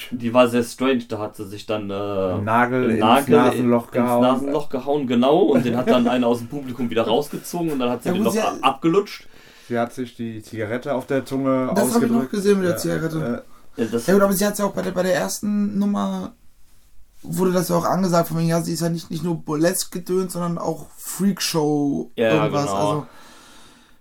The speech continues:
Speaker 3: ja, wie gesagt, weiß nicht, ob ich das auf so einer D V D brauch.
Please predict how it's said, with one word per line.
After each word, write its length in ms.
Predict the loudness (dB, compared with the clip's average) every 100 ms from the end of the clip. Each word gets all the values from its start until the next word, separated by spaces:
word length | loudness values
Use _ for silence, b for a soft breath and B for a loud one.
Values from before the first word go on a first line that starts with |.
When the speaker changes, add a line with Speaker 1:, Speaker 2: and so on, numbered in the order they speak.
| B -20 _ -20 -20 -10
Speaker 3:
ja, 240 | -4 0 2
wie 60 |
gesagt, 320 | 2 2 2 2
weiß 160 | 2
nicht, 140 | 2 -2
ob 80 |
ich 60 | -4
das 140 | -6
auf 80 | -6
so 120 | -4
einer 100 | -4
D 80 | -4
V 160 | -6 -4
D 160 | -2
brauch. 440 | 0 0 0 -2